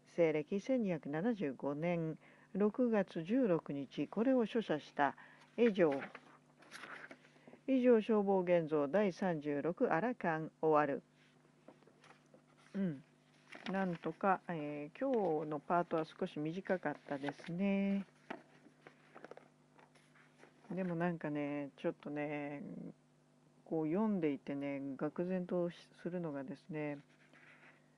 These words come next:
えーと、昨日ね、あの、たまたま滝口入道というのを読ませていただいたんですけれども、うん、自分で、まあ、納得のでき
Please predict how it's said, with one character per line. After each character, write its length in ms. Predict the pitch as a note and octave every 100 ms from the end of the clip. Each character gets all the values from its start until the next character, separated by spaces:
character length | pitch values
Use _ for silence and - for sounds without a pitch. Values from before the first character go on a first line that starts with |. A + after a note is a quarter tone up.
| _ _ _ _ _ _ _ _ _ _ _ _ _
え 680 | F#3 F#3 F3+ F3+ F3+ F3+ F3 -
ー 20 |
と、 200 | E3+ E3 -
昨 60 |
日 640 | G3 A#3+ A#3 A#3 A3+ A3+ A3+
ね、 420 | B3 G#3 E3 -
あ 60 | D#3+
の、 160 | D#3+
た 160 | D3+ F3+
ま 120 | F#3+
た 120 | G3
ま 180 | F#3+ F#3+
滝 280 | F#3+ G3 G3+
口 280 | A3 G#3+ A3
入 240 | A3+ B3
道 260 | F#3+ E3 D3+
と 160 | -
い 40 | D#3
う 20 |
の 140 | D#3 D3
を 20 |
読 180 | D3 D3+
ま 120 | E3+
せ 120 | D#3
て 140 | -
い 60 | C#3
た 120 | -
だ 180 | D3+ D#3+
い 60 | D#3
た 200 | E3 D#3+
ん 100 | D3
で 100 | C3+
す 100 | -
け 120 | D3
れ 100 | C#3
ど 140 | C#3+
も、 320 | D3 D#3 D3 C3+ - F3
う 40 |
ん、 340 | D3 C#3+ C#3 C#3
自 100 | D3+
分 280 | E3 F3+ F3+
で、 340 | F3+ F3 E3 - - - - _ _
ま 80 | F3
あ、 20 |
納 140 | D#3 D#3
得 260 | - E3+
の 140 | F#3 F3+
で 100 |
き 80 | F3+